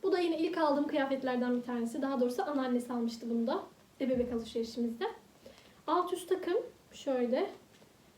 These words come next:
Bunun sadece şapkası var, eldiveni yok. Şöyle Hello Baby'nin. Sonra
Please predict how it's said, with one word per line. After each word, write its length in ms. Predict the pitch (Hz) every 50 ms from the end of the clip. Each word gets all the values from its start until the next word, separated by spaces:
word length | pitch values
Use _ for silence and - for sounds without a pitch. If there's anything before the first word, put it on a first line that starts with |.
| - -
Bunun 140 | 392 415
sadece 320 | 403 - 415 392 403 453 -
şapkası 380 | 403 381 - - 349 - -
var, 100 | 302 262
eldiveni 460 | 285 320 320 269 262 262 285 320 381 381
yok. 260 | 294 220 214 - - - - - - - - - - _ - - - - -
Şöyle 400 | - - - 285 247 226 233 233
Hello 160 | 269 262 247
Baby'nin. 440 | 226 226 226 220 226 233 262 359 427 - - - - - - - - - - - - - - - - - - - - - - - - - - - - - - - - - - - - - - - - - - - - - - - - - - -
Sonra 640 | 254 247 247 240 240 240 240 240 240 240 240 247